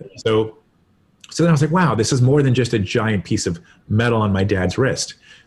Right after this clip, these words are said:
This is, this is, uh, the integrity of a pursuit of perfection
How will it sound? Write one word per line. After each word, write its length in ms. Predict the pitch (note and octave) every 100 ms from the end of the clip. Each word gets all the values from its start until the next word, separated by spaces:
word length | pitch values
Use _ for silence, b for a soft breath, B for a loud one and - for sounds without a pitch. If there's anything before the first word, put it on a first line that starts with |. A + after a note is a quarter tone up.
| _
This 220 | C#3 C#3
is, 260 | A#2+ G2+ -
this 200 | B2 -
is, 140 | G#2
uh, 380 | G#2 G2 F2 - B B _
the 100 | G#2+
integrity 720 | G2+ - B2 C3+ A2+ F2+ E2
of 240 | - G2+ F#2+
a 80 | F2
pursuit 480 | - F#2+ - B2+
of 100 | G#2+
perfection 800 | - F2+ - A2+ - G2 D#2+ C2+